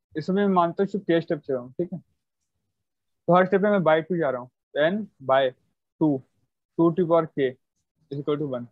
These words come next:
टू to power k is equal to n, uh, taking on both the sets, so ln k ln two is equal to ln n, तो k क्या हो गया?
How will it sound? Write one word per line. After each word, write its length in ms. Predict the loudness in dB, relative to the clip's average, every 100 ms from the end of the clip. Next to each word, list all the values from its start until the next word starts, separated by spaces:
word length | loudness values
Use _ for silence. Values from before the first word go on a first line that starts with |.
| _ _ _ _ _ -2
टू 80 | 0
to 120 | 2
power 200 | 4 2 2
k 100 | 2 2 0 _ _ _ _ -10
is 100 | -6
equal 180 | -2 0
to 80 | -2
n, 160 | -4 -8 -12 _ _ _ _ _ _ -2
uh, 140 | -2
taking 360 | 0 -2 0 2
on 200 | 4 4
both 120 | 0
the 100 | 0
sets, 320 | -2 -2 -2 -4
so 100 | 0
ln 240 | 0 -2 -8 -12 _ _ _ _ -2
k 120 | 0
ln 280 | 0 -2 -4
two 180 | -4 -4
is 100 | -4
equal 160 | -6
to 140 | -2 0
ln 260 | 0 -2 -10
n, 140 | -12 -14 _ _ _ _ _ _ _ _
तो 40 | -6
k 200 | -2 0
क्या 160 | 2
हो 80 | 0
गया? 180 | 0 -6